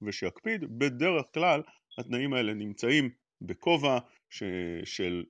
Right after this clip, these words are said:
ש-, מגבעת שהיא שחורה, ובדרך כלל מגבעת של שבת גם נראית, נראית חדשה, ומקפידים עליה, מעיל שבדרך כלל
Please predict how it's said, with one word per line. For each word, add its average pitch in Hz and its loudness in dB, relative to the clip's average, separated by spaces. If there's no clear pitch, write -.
ש-, - -10
מגבעת 113 8
שהיא 95 -4
שחורה, 117 2
ובדרך 95 -4
כלל 95 -2
מגבעת 101 0
של 98 -2
שבת 95 2
גם 90 -6
נראית, 120 -6
נראית 117 -4
חדשה, 139 -6
ומקפידים 120 -4
עליה, 143 0
מעיל 120 6
שבדרך 98 -4
כלל 95 4